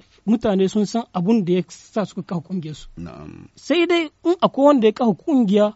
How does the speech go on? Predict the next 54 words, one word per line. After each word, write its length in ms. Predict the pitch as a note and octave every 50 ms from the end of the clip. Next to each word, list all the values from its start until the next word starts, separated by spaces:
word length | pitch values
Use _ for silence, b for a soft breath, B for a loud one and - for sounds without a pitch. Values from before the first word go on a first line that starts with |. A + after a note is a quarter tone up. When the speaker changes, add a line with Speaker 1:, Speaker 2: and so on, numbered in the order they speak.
| _ _ -
Speaker 1:
akan 360 | F3+ - - B3 A#3+ A3+ - -
bai 120 | E3+ F3
san 200 | E3+ - G#3+ G#3+
manufa 520 | G#3 G#3+ G#3+ G#3+ A3 A3 G3+ F#3+ G#3 G3 F#3+
ba, 80 | F#3+ - -
to 120 | - E3+ F3+
nan 160 | G#3+ B3 C4+
ne 80 | B3 G3
za 100 | F#3 G#3+
a 60 | F#3
samu 220 | - F3 D#3+ E3+
matsala. 340 | D#3+ E3 - F3+ E3+ D3 - - -
Amma 220 | - F#3+ A3+ B3 C#4+
in 80 | D#4+
ka 100 | D#4 F4
san 160 | - - D#4 D4+
manufarka, 480 | D#4+ D#4+ D#4 C4+ D4+ C#4 - G3 - - -
ka 80 | - -
san 240 | - D4+ D4+ D4 A#3+
ga 160 | B3 A#3 A3 A3
abun 200 | A3+ A#3+ E4 D4+
da 60 | A#3+ A#3
ya 40 | G#3
sa 100 | A3 G#3+
muka 160 | G#3+ G3 F#3+
kir-, 220 | - - G3+ G3 F#3 - - G3+
muka 260 | G3 G#3 A3 - A#3 F#3+
kirkiro 500 | - _ _ A#3 F#3+ - - A3+ A3 A3
kungiyar 380 | - - B3 A#3+ F3 G3 G3 F#3+
mu 80 | D#3+ C3+ - -
don 140 | F3 A#3+ C4
mu 120 | A3+ G3+
coco 320 | - - A3+ B3 - C4 C4+ -
incin 380 | - C#4 C#4 C4+ - A3 G#3 G#3 - -
ma'aikata, 540 | F#3+ A#3+ B3+ G3+ D3 F#3+ D3+ - F#3+ G3 G3 _
kenan 160 | - E3+ G3 G#3+ A3
yana 60 | G3+ E3
zamani 440 | E3 E3+ F#3 G3+ G3+ G3 F3+ F3 E3+ -
yawa 240 | F3 G#3+ A3 G3+ E3+
ba 80 | E3
zai 140 | D#3+ D#3+ F#3+
kawo 160 | - - D#3 F3+
matsala 340 | D#3 - G3 F3+ D#3+ C3+ B2+
ba. 60 | - -
Speaker 2:
Na'am. 300 | G#2 A2+ G#2 G#2+ F#2+ D#2+ B B B B
Eh, 140 | F3 E3+ - C#3+
shin, 320 | - - D#3 C#3+ C3 A#2+
eh, 180 | F#2+ G#2 B2 - - - _ _
ko 260 | - - D#3 D#3+ D#3+ D3+
da 160 | B2+ B2 A#2
gaske 340 | G2 B2 C#3 - - D#3 D3+
ne 200 | C#3 B2 A2+ G#2 - -
waɗannan 400 | A2+ - - B2 A#2+ A#2+ B2 A2
kungiyoyi 600 | - - B2+ B2 A2 C3 B2+ B2 A#2 A2+ A2 -